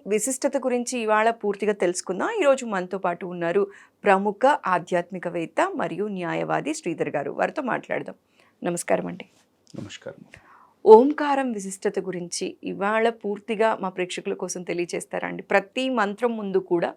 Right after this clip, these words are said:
Speaker 1: ఓంకారం జోడిస్తే ఇంకా అది చాలా పవర్ఫుల్గా అవుతుంది అని అంటారు. ఒట్టి ఓంకారం కూడా ప్రతిరోజు ధ్యానించే వాళ్ళు, స్మరించే వాళ్ళు కూడా ఉన్నారండి. అయితే ఆ విశిష్టత గురించి తెలుసుకోవాలనుకుంటున్నాను సార్.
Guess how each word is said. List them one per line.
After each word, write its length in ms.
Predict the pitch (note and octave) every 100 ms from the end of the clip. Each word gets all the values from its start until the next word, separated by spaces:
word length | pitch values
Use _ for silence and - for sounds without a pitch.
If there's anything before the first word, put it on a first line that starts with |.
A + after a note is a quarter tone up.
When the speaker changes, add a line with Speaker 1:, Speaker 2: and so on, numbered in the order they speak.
| - - -
Speaker 1:
ఓంకారం 600 | G3+ A3 A#3+ B3+ B3 A#3
జోడిస్తే 680 | G3 F#3 F3 F3 - C4 -
ఇంకా 580 | G3 A3+ - C#4 C#4 - -
అది 340 | G3+ F#3+ F3+ F3+
చాలా 320 | F3+ F#3 F#3+ F3+ - - _
పవర్ఫుల్గా 640 | G#3 G3 B3 B3 B3 A3+ A#3
అవుతుంది 640 | G#3+ G3 G3 F#3 F#3 F#3+
అని 140 | G3 F#3+
అంటారు. 520 | F3+ E3+ F3 A3 -
ఒట్టి 440 | G#3+ A3+ - _ E4+
ఓంకారం 760 | D4 C4+ C4 D4 C#4 C4 B3+
కూడా 280 | A#3 G#3+ A3+
ప్రతిరోజు 1000 | C4 G#3 A3 G#3 G#3+ A#3 B3 B3 G#3 F#3 - - E3
ధ్యానించే 600 | G#3 F#3+ G3+ G3+ G#3+ G3
వాళ్ళు, 420 | F#3+ F#3 F#3 F#3
స్మరించే 560 | F#3 F#3+ F3+ G3 - F#3+
వాళ్ళు 240 | F3+ F3
కూడా 240 | - F3
ఉన్నారండి. 480 | G3+ F3+ D#3 F#3+ F3
అయితే 240 | A3+ E4 D#4+
ఆ 180 | A3+
విశిష్టత 500 | A3 G#3 G#3 G3+ G#3
గురించి 320 | F#3+ F3+ F3 -
తెలుసుకోవాలనుకుంటున్నాను 1120 | E3+ D#3 - D#3 D#3 - E3+ E3 F#3 - - -
సార్. 180 | -